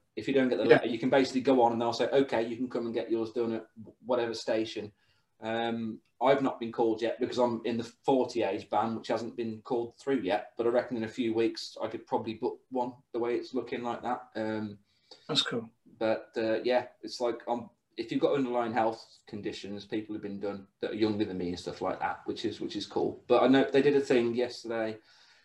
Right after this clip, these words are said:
Speaker 1: where they hinted at it. Boris Johnson kind of hinted at the facts. He got asked the question about pubs and stuff. And they kind of put through a thing saying, "Well, not confirmed, but, like, pubs have got the right to bar people that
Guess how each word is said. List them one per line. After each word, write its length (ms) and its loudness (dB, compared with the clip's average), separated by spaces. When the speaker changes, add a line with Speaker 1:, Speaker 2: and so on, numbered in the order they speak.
Speaker 1:
where 180 0
they 80 -4
hinted 440 2
at 160 0
it. 160 -6
Boris 340 0
Johnson 420 -6
kind 220 -6
of 100 -8
hinted 320 -2
at 140 -2
the 80 -10
facts. 340 -10
He 60 -10
got 160 -2
asked 140 -10
the 60 -12
question 340 -6
about 260 -4
pubs 280 -4
and 100 -8
stuff. 320 -8
And 180 -2
they 100 -2
kind 260 2
of 60 -6
put 180 -4
through 180 -2
a 20 -4
thing 280 -4
saying, 380 -2
"Well, 380 0
not 280 4
confirmed, 600 2
but, 220 4
like, 220 6
pubs 260 6
have 120 0
got 200 6
the 80 4
right 420 8
to 300 6
bar 440 8
people 480 2
that 260 2